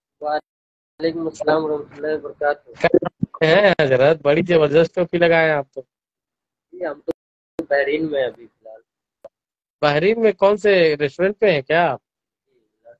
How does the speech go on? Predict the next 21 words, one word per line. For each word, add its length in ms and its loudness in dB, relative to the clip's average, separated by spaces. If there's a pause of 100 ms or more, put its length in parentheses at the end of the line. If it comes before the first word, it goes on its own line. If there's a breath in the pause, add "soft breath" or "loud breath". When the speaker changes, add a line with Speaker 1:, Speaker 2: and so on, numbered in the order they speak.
Speaker 1:
राजा 280 -8
कैफे 680 -14
करके 460 -20
है। 80 -20 (220)
Speaker 2:
हाँ, 180 0
मनामा 1080 -2
में 220 2
कहाँ 320 0
है? 180 -8 (1500)
Speaker 1:
मनामा 380 -2
में 200 0
थे, 500 2
लगभग 540 -6
तीन 280 -10
साल 240 -2
मनामा 560 -2
में 160 2
थे, 160 -8
अभी 200 -8
चार 540 -2
साल। 160 -12